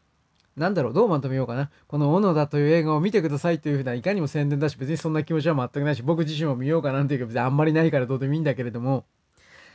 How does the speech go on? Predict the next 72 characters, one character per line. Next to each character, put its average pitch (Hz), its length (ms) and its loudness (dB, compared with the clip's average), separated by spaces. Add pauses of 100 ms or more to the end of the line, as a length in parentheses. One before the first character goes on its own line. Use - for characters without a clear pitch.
(400)
自 160 200 0
分 349 280 -2
で 311 420 0
物 214 300 2
事 180 320 0
を 143 80 -2
考 156 260 -4 (100)
え 190 60 0
て 143 120 -4
決 139 260 -4
断 160 180 0
し、 165 140 -4
実 131 160 -4
際 147 240 -2
の 147 100 0
行 156 240 -2
動 151 160 -2
に 165 220 -2
結 135 260 -4
び 147 100 -4
つ - 100 -14
け 180 100 -2
る 160 80 -2
こ 139 80 -4
と 139 80 -4
が 127 100 -4
で 123 120 -8
き 135 100 -6
な 165 100 -2
い 135 60 -2
人 127 200 -4
間 147 160 -2
と 135 100 -6
い - 0 -
う - 40 -6
の 113 60 -8
は、 117 60 -8
一 127 140 -6
般 139 160 -2
的 151 140 -4
に 190 60 -2
は 143 80 -2
ク 202 180 -4
ズ 208 140 -4
と 185 100 -2
言 131 140 0
わ 120 100 -2
れ 120 60 -6
ま 120 120 -6
す。 - 160 -14 (680)
脳 175 180 0
の 175 100 0
中 160 240 0
で 147 80 2
あ 151 140 2
あ 151 60 0
だ 139 160 0
こ 180 140 -2
う 170 60 0
だ 147 100 2
言 127 80 -2
っ - 20 -20
て 147 100 -4
る 143 80 0
だ 139 100 0
け、 120 120 -6
誰 135 220 0
か 131 100 -6
が 127 140 -4
お 123 40 -4
り、 120 180 -6
で、 185 160 0